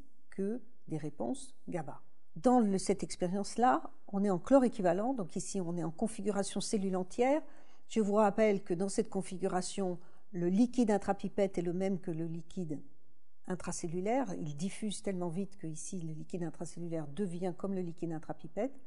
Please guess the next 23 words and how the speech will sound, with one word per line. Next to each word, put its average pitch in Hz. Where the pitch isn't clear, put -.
Donc 185
si -
on 214
met 214
cent 247
quarante-six 220
millimolaires 185
à 175
l'intérieur 208
de 196
la 175
pipette 180
et 147
cent -
quarante-six 196
millimolaires 165
à -
l'extérieur, 190
on 170
a 165
un 160
potentiel 165
d'inversion 160